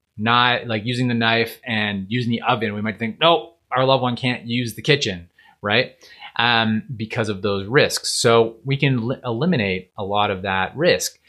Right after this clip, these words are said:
by, well, let's n-, don't start with the oven, right? So we can think about,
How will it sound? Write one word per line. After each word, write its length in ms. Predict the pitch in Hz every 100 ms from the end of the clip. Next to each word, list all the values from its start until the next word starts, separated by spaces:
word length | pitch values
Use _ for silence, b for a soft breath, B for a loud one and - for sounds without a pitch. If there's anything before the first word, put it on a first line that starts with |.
| b b _
by, 640 | 95 110 104 104 104 104 - _
well, 180 | 107 117
let's 180 | 143 139
n-, 140 | 131
don't 200 | 131 131
start 220 | - 147
with 80 | 147
the 140 | 139 160
oven, 380 | 160 90 78 -
right? 260 | 113 120 139
So 220 | 165 147
we 80 | 143
can 180 | 156 156
think 140 | 175
about, 400 | 185 160 143 -